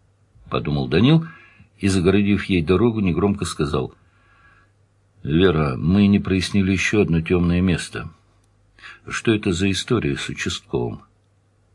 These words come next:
которого вы дважды вызывали, жалуясь на мужнино рукоприкладство?" "Не похоже это на Сергея". "Ну, никак не похоже. А?" "Ну, вы же понимаете", — протянула она.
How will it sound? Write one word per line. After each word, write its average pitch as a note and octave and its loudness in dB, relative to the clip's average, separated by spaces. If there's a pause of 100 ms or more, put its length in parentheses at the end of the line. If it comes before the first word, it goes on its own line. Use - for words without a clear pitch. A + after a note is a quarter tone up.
(120)
которого F2 4
вы E2 4
дважды E2 2
вызывали, E2+ 0
жалуясь E2+ 0 (300)
на F2 2
мужнино F#2+ 2
рукоприкладство?" F#2 -6 (840)
"Не D#3 0
похоже A2+ -2
это A2+ -4
на A#2+ -2
Сергея". A#2+ -2 (600)
"Ну, B2+ -8
никак E2 -4
не F2 -2
похоже. B2+ -2 (160)
А?" G#2+ 2 (1400)
"Ну, C#3 -4
вы B2+ -2
же A#2+ -8
понимаете", — B2 0
протянула D#2+ -2
она. A#1 -6